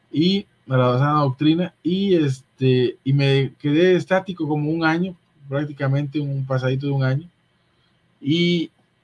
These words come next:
prácticamente esa enfermedad fue como la que me hizo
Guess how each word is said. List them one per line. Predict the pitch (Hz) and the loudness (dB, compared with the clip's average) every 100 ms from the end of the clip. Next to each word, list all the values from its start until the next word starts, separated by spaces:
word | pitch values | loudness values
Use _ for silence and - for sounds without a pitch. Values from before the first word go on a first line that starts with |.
| _ _ _ _ _ _ 127 | _ _ _ _ _ _ -6
prácticamente | 147 156 175 160 151 160 165 | -4 -4 -2 -2 -2 0 0
esa | 165 165 170 156 | 0 0 -2 0
enfermedad | 143 139 135 127 135 147 139 | 0 0 0 2 2 0 -2
fue | 151 139 | -6 -6
como | 143 139 | -4 -2
la | 127 123 | -2 -4
que | 131 | -6
me | 123 120 | -4 -4
hizo | 113 117 135 135 139 127 117 107 104 - - | -4 -2 -4 -2 -2 -2 -4 -6 -10 -16 -20